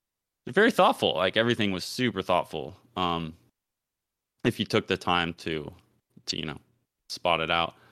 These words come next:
I spotted in an, in the G P U jungle, there was, like, all these game references of these little bots,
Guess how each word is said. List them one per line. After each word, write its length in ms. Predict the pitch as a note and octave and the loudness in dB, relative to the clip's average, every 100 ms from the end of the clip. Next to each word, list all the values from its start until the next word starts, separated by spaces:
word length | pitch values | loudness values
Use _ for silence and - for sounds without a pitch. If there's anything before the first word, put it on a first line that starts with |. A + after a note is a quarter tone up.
| _ _ _ _ _ | _ _ _ _ _
I 80 | A2+ | -4
spotted 540 | G#2+ C3+ D3 F#3 F3+ | 0 4 6 6 6
in 180 | C#3 B2+ | 4 2
an, 100 | B2+ | 2
in 220 | - C#3+ D#3 | 0 0 2
the 80 | |
G 200 | A#2 B2 | 0 -2
P 120 | A#2+ A2 | -2 0
U 100 | A#2 | 2
jungle, 320 | G#2+ A#2+ C3+ | 2 2 4
there 100 | A2+ | 4
was, 120 | G2+ | 2
like, 120 | F#2+ - | -2 0
all 160 | G#2 A2 | 2 4
these 200 | G#2+ - | 0 -2
game 320 | F2+ G#2+ A2+ | -2 0 2
references 600 | A2 A2 A2 - A2+ G#2+ | 2 0 -2 0 0 0
of 100 | F#2 | -4
these 180 | F#2 F#2+ | -6 -2
little 200 | G2+ F#2+ | -2 0
bots, 600 | F2 F2+ F#2+ - - | 4 6 4 2 -4